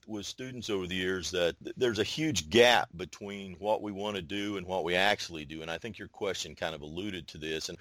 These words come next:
my advice for an aspiring author is just to write that book and, and get it out there. My books have evolved so much. I mean, even the drafts, just from one to another, even before I submitted it. Um,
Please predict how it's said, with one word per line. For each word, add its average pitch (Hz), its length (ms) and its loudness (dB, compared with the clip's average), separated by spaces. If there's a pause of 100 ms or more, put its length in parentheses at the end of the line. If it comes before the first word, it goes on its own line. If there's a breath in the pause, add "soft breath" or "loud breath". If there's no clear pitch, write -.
my 123 180 2
advice 107 420 2
for 95 200 -10
an 90 80 -10
aspiring 82 600 -4
author 87 440 0
is 73 180 -10
just 87 440 -10
to 87 60 -10
write 85 380 4
that 78 300 2
book 80 260 -6
and, 73 180 -12 (340 soft breath)
and 78 180 -8
get 85 180 0
it 73 80 0
out 78 320 4
there. 65 240 -2
My 113 240 6
books 110 300 0
have 90 160 0
evolved 87 540 6
so 104 340 -2
much. 90 680 0
I 90 60 -6
mean, 90 220 -2
even 95 420 0
the 92 140 -2
drafts, 98 580 6
just - 280 -12
from 92 100 -12
one 98 240 -2
to 90 80 -4
another, 90 300 0
even 101 180 -4
before 90 280 0
I 87 100 6
submitted 82 520 -4
it. 67 300 -4
Um, 71 320 2